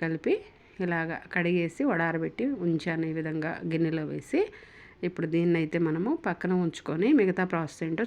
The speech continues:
చూసేద్దాం. మరి ఇప్పుడు స్టవ్ వెలిగించుకొని బాండీ పెట్టుకున్నాను. అది కొంచెం వేడైన తర్వాత ఇప్పుడు మిరపకాయలు అయితే ఒక టూ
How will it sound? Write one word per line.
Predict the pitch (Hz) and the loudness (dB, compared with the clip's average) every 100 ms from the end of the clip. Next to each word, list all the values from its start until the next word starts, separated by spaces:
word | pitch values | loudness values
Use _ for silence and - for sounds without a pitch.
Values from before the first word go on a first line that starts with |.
| 233 | 0
చూసేద్దాం. | 208 196 156 160 160 | 0 2 0 0 -2
మరి | 165 226 392 - - - - - - - - _ - - - | 2 2 2 -2 -20 -20 -20 -20 -20 -20 -20 _ -20 -16 -8
ఇప్పుడు | 208 202 180 175 - - - - | -2 2 2 2 -4 -20 -18 -8
స్టవ్ | - 208 214 | 2 4 6
వెలిగించుకొని | 196 185 170 - 185 269 | 6 6 4 0 0 2
బాండీ | 208 180 185 185 | 4 4 4 2
పెట్టుకున్నాను. | 156 - 160 170 214 415 - - - - - - - | -4 -2 -2 0 2 2 0 -20 -20 -20 -20 -12 0
అది | 208 208 | 2 4
కొంచెం | 202 202 247 | 4 4 2
వేడైన | 202 175 170 170 | 4 4 2 0
తర్వాత | 170 160 170 - 349 427 - - - 180 | -4 -4 -4 -2 -2 -4 -16 -20 -8 -6
ఇప్పుడు | 180 185 | -2 2
మిరపకాయలు | 185 185 - 214 185 | 2 0 0 2 2
అయితే | 165 214 320 - - - - - - | 0 0 -2 -4 -20 -20 -18 -12 -8
ఒక | - 185 175 | -2 0 0
టూ | 208 | 0